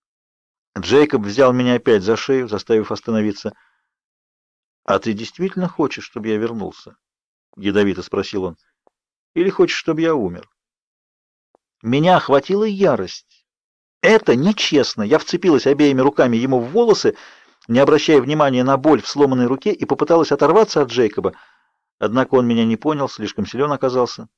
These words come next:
Мои попытки вырвать волосы с корнем Джейкоб принял за проявление страсти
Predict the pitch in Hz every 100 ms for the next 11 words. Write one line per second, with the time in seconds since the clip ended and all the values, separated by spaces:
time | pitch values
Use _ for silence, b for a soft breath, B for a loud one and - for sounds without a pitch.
0 | - 113 131 120 - 131 - 101 135 107
1 | 104 107 135 135 117 - 135 147 131 110
2 | b b b b _ 101 92 151 151 110
3 | 98 113 117 107 95 104 110 135 135 98
4 | - 127 160 151 -